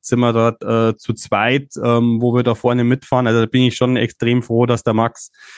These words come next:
oder dass wir endlich wieder jemanden haben, der da vorne auch, äh, ganz regelmäßig, äh, aufs Podest fährt. Ähm, äh, und ja, am Ende muss ich schon irgendwo auch ein bisschen sehen,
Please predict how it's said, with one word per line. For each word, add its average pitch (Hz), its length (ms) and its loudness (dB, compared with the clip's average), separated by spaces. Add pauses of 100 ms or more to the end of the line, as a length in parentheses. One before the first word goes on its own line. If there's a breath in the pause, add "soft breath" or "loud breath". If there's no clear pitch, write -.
oder 120 140 2
dass 120 120 -2
wir 110 80 0
endlich 127 280 0
wieder 120 140 0
jemanden 117 480 0
haben, 123 180 0
der 120 140 0
da 113 120 0
vorne 117 320 0
auch, 113 140 -2
äh, 110 340 0
ganz 117 280 -2
regelmäßig, 127 680 -2
äh, 113 580 2
aufs 107 260 -2
Podest 120 460 -2
fährt. 127 200 0 (640 loud breath)
Ähm, 113 340 2
äh, 117 200 2
und 117 400 0 (200)
ja, 123 400 0
am 117 140 -2
Ende 131 460 0 (180)
muss 160 220 2
ich 175 100 2
schon 147 160 0
irgendwo 151 240 0
auch 151 180 2
ein 160 60 -4
bisschen 160 240 -6
sehen, 156 340 0